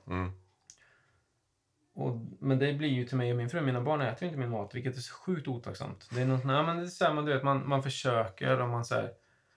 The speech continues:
Speaker 2: bara som en sån här sak. Jag älskar hamburgare. Och... Typ så här, ja, jag älskar det. Jag tycker det är så här, världens bästa sugen på något gött.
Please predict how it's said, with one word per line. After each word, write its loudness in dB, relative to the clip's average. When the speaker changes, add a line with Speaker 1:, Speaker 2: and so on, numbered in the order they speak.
Speaker 2:
bara 4
som -2
en 2
sån 0
här 2
sak. -4
Jag 2
älskar 2
hamburgare. 0
Och... 6
Typ -8
så -2
här, 0
ja, -2
jag 4
älskar 4
det. 4
Jag -2
tycker -2
det 4
är 0
så 2
här, 6
världens 6
bästa 2
sugen -4
på -6
något -2
gött. -2